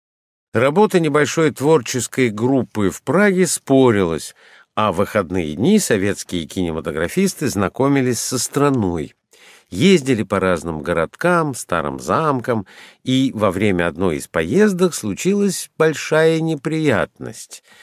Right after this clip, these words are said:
Машина с Орловой, Черкасовым и Александровым попала в сильную аварию. Если режиссёр отделался трещиной ключицы,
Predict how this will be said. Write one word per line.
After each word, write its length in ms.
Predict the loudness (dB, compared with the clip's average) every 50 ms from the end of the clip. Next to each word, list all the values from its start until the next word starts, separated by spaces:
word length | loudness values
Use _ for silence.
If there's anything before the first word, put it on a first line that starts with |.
| -20 _ _
Машина 880 | -2 0 0 0 0 0 2 2 2 4 4 4 4 4 4 2 0 -2
с 140 | -6 -4 -2
Орловой, 520 | 0 0 2 2 2 2 2 2 0 -2
Черкасовым 880 | -4 -4 -6 -6 -6 -4 -4 -2 -2 -2 -4 -6 -8 -6 -6 -6 -6 -8
и 120 | -8 -8
Александровым 1000 | -6 -6 -6 -8 -10 -4 0 0 2 2 2 2 2 2 2 2 2 0 -2 -4 -8 -20 -20 _ _
попала 500 | _ -2 -2 0 _ 0 2 2 2 0
в 80 | -2 -4
сильную 600 | -8 -4 -4 -2 -2 -2 -2 -2 -2 -2 0 -2
аварию. 580 | 0 0 0 0 0 -2 -4 -8 -10 -12 -16 _ _ _ _ _ _ _ _ _ _ _ _ _ _ _ _ _
Если 420 | -2 2 2 2 2 2 0 -2
режиссёр 600 | 2 2 2 2 2 0 -2 0 0 0 2 2 2
отделался 680 | 0 -2 -2 -2 0 2 2 2 0 -2 -2 -4 -4 -4
трещиной 720 | -4 -4 -2 -2 -2 -2 -2 -6 -8 -6 -6 -6 -6 -6
ключицы, 760 | -4 -4 -4 -4 -4 -2 -2 -2 -2 -2 -4 -4 -4 -6